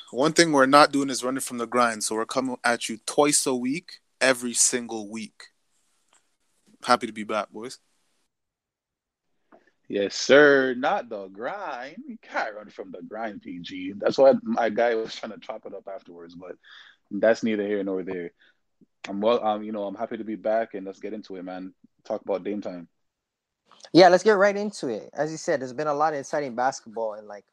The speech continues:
Speaker 3: I, I don't know if there's been, honestly, I have to give credit to the bubble just because I, I feel like they still maintain this high-intensity atmosphere despite the fact that there's no fans. But as for the last couple of days,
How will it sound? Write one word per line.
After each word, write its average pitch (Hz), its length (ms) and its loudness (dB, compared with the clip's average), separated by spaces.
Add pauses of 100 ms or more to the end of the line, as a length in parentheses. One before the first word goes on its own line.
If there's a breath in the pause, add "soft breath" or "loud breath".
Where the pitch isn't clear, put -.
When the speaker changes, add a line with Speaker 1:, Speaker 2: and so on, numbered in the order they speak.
(100)
Speaker 3:
I, 120 280 -6
I 123 40 -6
don't 120 200 -8
know 131 160 -8
if - 100 -18
there's 123 200 -12
been, 123 360 -8
honestly, 196 480 4
I 165 160 0
have 165 140 -4
to 156 60 -16
give 143 100 -8
credit 139 300 -8
to 139 60 -12
the 113 60 -12
bubble 101 320 -8
just 117 220 -20
because 120 320 -12
I, - 60 -14 (140)
I - 40 -12
feel 135 140 -8
like 127 200 -10
they 117 80 -10
still 139 320 -6
maintain 123 480 -8
this 107 320 -12 (300)
high-intensity 127 760 -2
atmosphere 135 500 -2
despite 113 360 -4
the - 80 -12
fact 117 220 -4
that 104 40 -8
there's 104 160 -12
no 101 140 -8
fans. 98 360 -4
But 107 280 -2 (400 soft breath)
as 131 160 6
for 139 1200 0
the 135 80 -6
last 160 240 8
couple 165 220 2
of 123 80 -2
days, 139 320 0